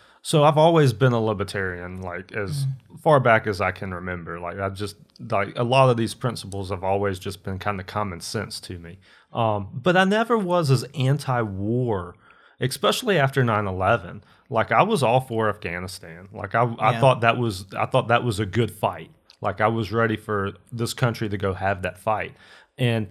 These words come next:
Speaker 1: it just kinda got me thinking that how far I've evolved as far as that goes now. Because looking back, like, no, we should have never went into Afghanistan.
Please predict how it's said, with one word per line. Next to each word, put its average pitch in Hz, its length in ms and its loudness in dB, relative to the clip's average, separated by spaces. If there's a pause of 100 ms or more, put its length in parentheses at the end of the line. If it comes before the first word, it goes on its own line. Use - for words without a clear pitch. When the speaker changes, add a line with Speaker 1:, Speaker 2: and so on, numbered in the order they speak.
(160)
Speaker 1:
it 151 120 2
just 175 220 -2
kinda 180 220 2
got 147 180 2
me 131 80 4
thinking 135 320 0
that 117 140 -4
how 131 180 2
far 120 360 2
I've 104 200 0
evolved 110 640 4
as 101 220 -6
far 95 220 -2
as 92 120 -8
that 95 180 -6
goes 87 300 -8
now. 90 160 -10
Because 110 360 0
looking 147 360 2
back, 117 440 0 (340)
like, 107 220 0
no, 120 300 2
we 123 160 0
should 156 160 -2
have 131 100 4
never 147 280 4
went 95 220 -2
into 90 220 -10
Afghanistan. 87 840 -12